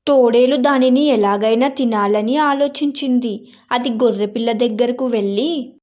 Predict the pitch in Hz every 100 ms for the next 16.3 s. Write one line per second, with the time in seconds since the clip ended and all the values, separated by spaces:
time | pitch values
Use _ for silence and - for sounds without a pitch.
0 | _ _ - 254 254 247 330 339 247 233
1 | 226 240 339 269 - - _ 214 214 196
2 | 190 285 294 294 277 285 269 285 294 262
3 | 208 220 240 - 254 208 202 320 285 262
4 | 262 285 285 294 285 277 214 - _ _
5 | _ _ _ _ _ 285 269 330 285 254
6 | - 240 226 226 285 339 320 254 294 269
7 | 233 214 214 _ _ _ _ 233 220 240
8 | 208 226 254 269 262 233 208 208 220 240
9 | 330 233 208 208 226 226 269 247 330 269
10 | 202 208 208 254 262 302 349 330 330 339
11 | - 240 208 233 285 330 330 302 220 214
12 | 214 269 262 208 202 247 285 285 285 294
13 | 285 294 269 226 220 226 277 302 262 233
14 | 226 202 208 240 302 294 294 311 320 262
15 | 202 208 220 262 262 262 277 294 294 269
16 | 233 202